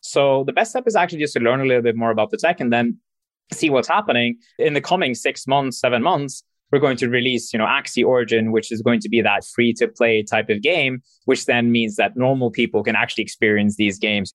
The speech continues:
as they were intended rather than having to buy them, having to play without any tutorials. So the change is coming. But yeah, follow Axie Infinity on Twitter at first. If you want to invest in something, Sky Mavis Equity is not trading anywhere. It probably won't be, if not ever. You can buy A X S tokens directly from Binance or other exchanges.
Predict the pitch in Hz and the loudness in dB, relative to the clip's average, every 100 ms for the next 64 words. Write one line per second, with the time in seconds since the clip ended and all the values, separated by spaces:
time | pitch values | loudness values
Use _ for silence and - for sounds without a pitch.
0 | - 123 113 110 107 107 104 175 160 120 | -6 -4 0 0 2 0 0 -2 0 0
1 | 113 117 113 110 107 110 107 101 123 131 | 2 0 2 -2 -2 -4 -6 -2 0 2
2 | 120 120 120 - _ _ 123 120 113 - | 2 0 -2 -6 _ _ -2 -2 -4 -2
3 | 120 113 107 107 107 104 95 110 165 165 | 0 4 4 2 0 -4 -4 -2 2 4
4 | 151 147 143 - 123 107 - _ _ - | 4 4 0 2 0 0 -8 _ _ -6
5 | 196 233 214 - 131 104 98 101 _ _ | -2 0 0 0 0 0 -2 -6 _ _
6 | 117 113 117 98 - 175 160 151 - 147 | -2 0 0 -2 -2 0 2 0 -4 -4
7 | 139 131 110 123 113 - 196 196 - _ | -2 -4 -2 2 2 2 2 2 -4 _
8 | - - 135 160 156 127 135 151 160 139 | -20 -4 0 0 2 2 2 0 -2 0
9 | 151 139 139 139 131 _ - - 160 156 | -4 -2 -2 -2 -6 _ -20 -2 0 2
10 | 151 135 135 135 120 123 - 135 135 123 | 0 0 2 2 0 -2 -2 0 2 0
11 | 123 120 117 117 123 117 113 120 - 123 | 0 2 0 0 -2 0 0 0 0 0
12 | 113 117 113 104 143 143 139 139 _ 123 | 0 -2 -2 -2 0 2 0 -2 _ -2
13 | 127 120 123 123 117 117 - 113 - 110 | 0 2 4 4 2 0 0 -4 -2 -2
14 | 101 104 104 101 104 101 104 98 98 98 | -2 -4 -2 0 0 -4 -4 0 0 0
15 | 95 98 98 95 95 - 95 - - | -4 -2 -2 2 0 -2 -6 -6 -12